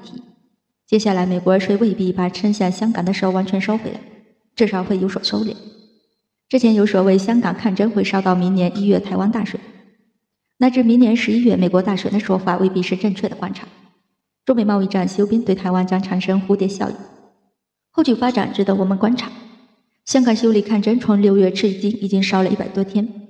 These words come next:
回顾这段时间，也正是蔡英文利用剪刀枪，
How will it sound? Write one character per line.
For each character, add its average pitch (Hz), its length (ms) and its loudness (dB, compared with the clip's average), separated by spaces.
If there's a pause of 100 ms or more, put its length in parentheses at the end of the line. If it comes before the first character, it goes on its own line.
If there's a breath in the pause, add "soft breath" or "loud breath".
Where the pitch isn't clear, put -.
(400)
回 254 100 2
顾 247 160 4
这 247 100 2
段 208 160 0
时 196 160 -2
间， 220 240 0
也 208 80 2
正 208 140 0
是 202 140 0
蔡 202 180 0
英 202 100 4
文 190 220 2
利 208 100 2
用 196 160 2
剪 190 240 -2
刀 190 140 -4
枪， 220 300 -6